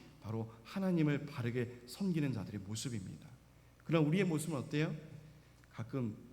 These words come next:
하나님보다 더 사랑하는 것들이 우리 인생 가운데 너무나 많지 않습니까? 하나님보다도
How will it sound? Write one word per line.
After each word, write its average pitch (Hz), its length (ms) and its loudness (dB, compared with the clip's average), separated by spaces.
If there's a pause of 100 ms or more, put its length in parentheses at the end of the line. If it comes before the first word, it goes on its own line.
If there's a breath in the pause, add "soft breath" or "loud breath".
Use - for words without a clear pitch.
(300)
하나님보다 147 520 0
더 113 120 -2
사랑하는 156 360 0
것들이 120 380 0 (260 loud breath)
우리 160 160 4
인생 139 300 2
가운데 113 280 -2
너무나 123 360 -2 (240)
많지 127 320 -2
않습니까? 113 500 -4 (340 loud breath)
하나님보다도 143 800 2